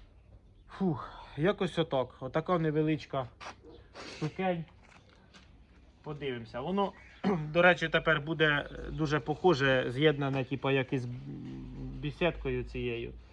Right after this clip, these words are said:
І буде якось так на одній, на одній, е, волні, знаєте. Так що, в общем, в общем, якось так. Все. Доволі непогано ще й вийшло. Коротше, це ж качеля, це ж не на виставку.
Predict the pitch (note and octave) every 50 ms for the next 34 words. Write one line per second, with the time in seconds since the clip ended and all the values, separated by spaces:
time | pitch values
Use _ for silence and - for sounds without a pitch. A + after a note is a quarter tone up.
0 | - - - - - - B2+ C3 C3 D3+ D3+ C3+ C#3 C3+ C3+ C3 C3 C#3 C3 -
1 | - C#3+ C3+ - - C#3 C#3 C#3 C#3+ C3+ C#3+ D3+ C#3+ C3+ - - - C3+ C#3+ D3+
2 | D3+ D3+ D3 C3+ D3 D3+ C#3+ C3+ A#2 B2+ C#3 C3+ C3+ - B2+ A#2 C#3 D3+ D3+ C#3
3 | C3 B2 A2+ A2 G#2+ A2 C3 C3+ C3 B2+ A#2 A2+ - - B2 - - - - -
4 | - - - - - - - B2+ B2+ - - C3 A#2+ B2 C3+ A#2+ - C3+ B2+ A#2
5 | - - - - - - A#2 D3+ G3+ G3 - F#3 D#3+ C#3+ C#3+ D3+ D3+ - E3 D#3
6 | - - - A#2+ G#2+ G#2 - - - - - - - D3 C#3 C3+ - - - -
7 | - - - - - - - - - - - - _ - - - - A#2 B2 C3+
8 | C#3+ E3+ E3 D#3 C#3 C3+ C3 - C3 C3 B2 C3+ C3 B2+ A#2 A2 - - A#2 A2+
9 | G#2+ G#2 G2 F#2+ - G#2 G#2+ - - - - - - - F4+ D#4+ B3+ - - C3+
10 | - G3+ F#3 - - F#3 F3 - F#3+ F3 D3 B2 A#2 - - C#3 B2+ C#3 D3+ D3+
11 | D3+ D#3 D3+ C#3 A#2+ A2 - C3+ A#2+ A2+ - - A2+